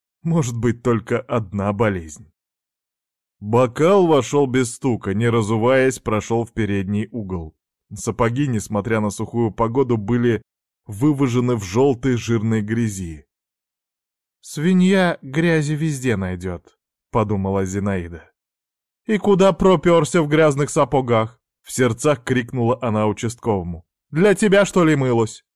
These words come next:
Она неприязненно относилась к этому высокомерному человеку. С тех пор, как однажды он пытался облапать ее за грудь в темных сенях опорного пункта, куда она пришла с жалобой на кражу двух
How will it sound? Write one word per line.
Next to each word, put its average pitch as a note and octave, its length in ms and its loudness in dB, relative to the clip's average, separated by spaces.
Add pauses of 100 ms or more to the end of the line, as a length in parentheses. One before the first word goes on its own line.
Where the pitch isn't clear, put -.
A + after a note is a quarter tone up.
(640)
Она A2 240 -2
неприязненно E3 840 0
относилась A#2 640 -4
к - 100 -6
этому B2 300 -2
высокомерному A2 840 -4
человеку. B2 680 -4 (460)
С - 120 -18
тех A#2 240 -4
пор, D3+ 320 2
как G2+ 200 -8
однажды G#2+ 520 -2
он F#2 120 -6
пытался G#2 460 -2
облапать A2+ 500 0
ее G2+ 180 -2
за G2+ 160 -2
грудь C3 400 0
в - 100 -20
темных A#2 560 -2 (100)
сенях A#2+ 520 -6
опорного A2+ 560 -2
пункта, A#2+ 600 -8 (480)
куда D3 320 2
она D3 140 0
пришла A#2+ 420 -2
с G2 60 -8
жалобой C3+ 500 0
на A2+ 160 -2
кражу A2 400 -2
двух G2+ 320 -6